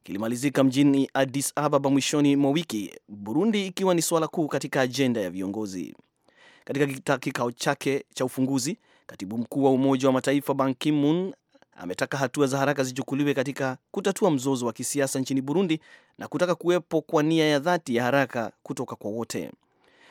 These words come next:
Lakini kamishna wa amani na usalama katika Umoja wa Afrika, Smail Chagui, ametangaza jana kwamba umoja huo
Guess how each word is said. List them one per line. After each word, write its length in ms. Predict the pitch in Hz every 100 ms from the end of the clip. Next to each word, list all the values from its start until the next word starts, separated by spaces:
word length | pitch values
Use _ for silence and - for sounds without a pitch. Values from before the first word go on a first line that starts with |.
| - -
Lakini 260 | 123 151 143
kamishna 640 | 143 156 - 156 143 151
wa 160 | 143 139
amani 400 | 139 143 143 139
na 80 |
usalama 440 | 131 - 135 139 135
katika 240 | 135 139
Umoja 360 | 131 135 135 131
wa 60 |
Afrika, 500 | 127 - 147 - 139 175 _ _ -
Smail 500 | - 131 135 143 139
Chagui, 580 | - 127 135 170 160 190 _ _ _ _
ametangaza 680 | - 76 - 120 143 143 139
jana 340 | 127 151 147
kwamba 340 | 143 147 147 -
umoja 400 | 131 139 143 143
huo 400 | - 208 175